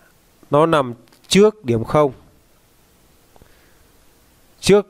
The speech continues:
thì phải là trừ. Các em nhớ trước điểm không là trừ, sau điểm không là cộng. Điểm A nằm trước điểm không,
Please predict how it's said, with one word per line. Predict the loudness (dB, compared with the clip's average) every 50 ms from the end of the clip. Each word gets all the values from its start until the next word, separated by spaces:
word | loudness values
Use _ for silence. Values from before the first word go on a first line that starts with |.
| _ -6
thì | -4 -4 -2
phải | 0 -2 -2
là | -2 -2
trừ. | -4 -2 -2 0 0 0 0 -4 -10 _ _ _ _ _ _ _ _ _ _ _ _ _ _ _ _ _ _ _ _ _ _ _ _ _ _ _ _ _ _ -2
Các | 0
em | 0 0 2
nhớ | 2 2 2 0 -2 -2
trước | 0 0 0 0 0 _ -8
điểm | -6 -4 -4 -4 -4
không | -2 -2 -2 -2 0 -2
là | -2 -4
trừ, | -4 -2 0 0 2 2 0 -2 -6 -10 _ _ _
sau | -16 -10 -8 -4 -2 0 0 0 0
điểm | -2 -4 -8 -8
không | -6 -2 -2 -2 -2 -2
là | -2 -4 -4
cộng. | -2 -2 -2 -2 -4 _ _ _ _ _ _ _ -20 -20 _ _ -20 -20 _ _ _ _ _ _ _ _ _ _ _ _ _ -6
Điểm | -2 -2 -2 0 -2
A | -2 -2 -2 -2 -4 -6 -8 -10
nằm | -8 -4 -4 -4 -4 -4 -8
trước | -4 0 0 0 0 -2
điểm | -4 -6 -6 -4
không, | -2 -2 -2 -2 -2